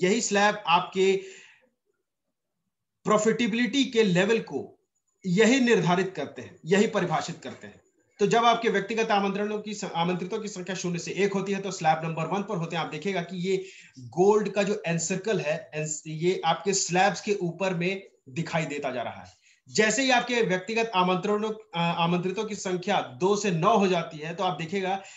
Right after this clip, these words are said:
कि आप slab number दो पर आ जाते हैं और ये गोल्ड का encircle भी slab number दो पर आ जाता है। तो आपको इसी तरह से आपके income में बढ़ोतरी होने शुरू हो जाती है दोस्तों। slab wise आपकी income भी बढ़ने लगती है।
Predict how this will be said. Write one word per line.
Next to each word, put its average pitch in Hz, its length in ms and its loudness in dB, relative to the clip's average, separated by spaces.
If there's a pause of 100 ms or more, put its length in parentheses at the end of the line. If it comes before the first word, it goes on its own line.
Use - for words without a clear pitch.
(140)
कि 208 80 2
आप 208 80 4
slab 196 360 2
number 190 240 2
दो 170 320 0
पर 226 200 2
आ 208 120 4
जाते 170 320 -2
हैं 151 180 -8
और 202 260 2
ये 185 60 0
गोल्ड 196 400 0
का 208 120 -4 (120)
encircle 170 500 -2
भी 208 140 -2
slab 165 320 -4
number 175 180 -4
दो 185 240 -4
पर 190 160 -4
आ 143 60 -2
जाता 123 260 -8
है। - 160 -20 (480)
तो 240 60 0
आपको 240 540 6
इसी 262 220 2
तरह 208 240 4
से 226 240 -2
आपके 196 360 4
income 190 680 0 (420)
में 202 280 6
बढ़ोतरी 170 460 0
होने 196 300 2
शुरू 185 240 -2
हो 196 60 0
जाती 196 260 -2
है 196 60 0
दोस्तों। 190 300 -4
slab 175 360 -2
wise 185 180 0
आपकी 170 240 -2
income 175 340 -6
भी 180 80 2
बढ़ने 151 260 -2
लगती 123 280 -12
है। 98 100 -20